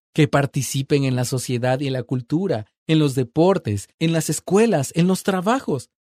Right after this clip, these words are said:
Quizás asistirán menos a las actividades de la iglesia, pero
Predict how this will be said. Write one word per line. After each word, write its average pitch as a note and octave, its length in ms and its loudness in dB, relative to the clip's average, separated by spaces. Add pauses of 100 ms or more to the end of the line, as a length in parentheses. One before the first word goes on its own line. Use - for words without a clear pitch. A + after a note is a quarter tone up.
(100)
Quizás A3+ 520 0
asistirán G3 640 -2
menos G3 320 -2
a E3+ 60 0
las D3 180 0
actividades A#2 640 -2
de A2 80 -2
la G#2+ 80 -2
iglesia, C#3 540 -2
pero D#3+ 300 4